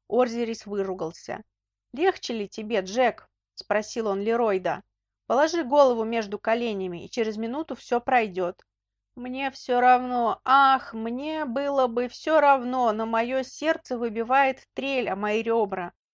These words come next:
Дайте мне умереть, ой, дайте мне умереть», простонал огромный йоркширец, будучи мясист, он плохо переносил зной. Спавший под фонарём на мгновение проснулся и приподнялся на локте.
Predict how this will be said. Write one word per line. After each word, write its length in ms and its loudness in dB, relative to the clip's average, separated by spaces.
Дайте 440 2
мне 220 -4
умереть, 720 -2
ой, 340 2
дайте 500 0
мне 220 -4
умереть», 580 -4
простонал 640 2
огромный 520 0
йоркширец, 800 -4
будучи 480 -6
мясист, 640 -8
он 160 -6
плохо 380 0
переносил 680 -6
зной. 400 -6
Спавший 480 0
под 160 -2
фонарём 520 0
на 80 -2
мгновение 580 -4
проснулся 680 -6
и 40 -6
приподнялся 800 0
на 140 -2
локте. 480 -4